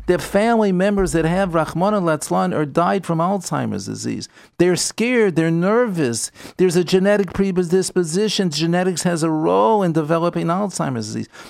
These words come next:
But that doesn't mean you're gonna have less tr-, work,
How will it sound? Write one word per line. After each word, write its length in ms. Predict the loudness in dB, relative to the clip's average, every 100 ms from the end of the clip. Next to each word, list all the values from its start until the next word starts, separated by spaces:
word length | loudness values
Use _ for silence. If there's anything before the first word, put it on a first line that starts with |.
| _
But 200 | 2 4
that 220 | 4 4
doesn't 500 | 4 2 2 0 2
mean 300 | 2 2 0
you're 100 | 2
gonna 140 | 2 2
have 140 | 0
less 500 | 0 2 2 2 -6 _ _ -10
tr-, 280 | -8 -6 -4
work, 640 | -2 0 4 4 4 0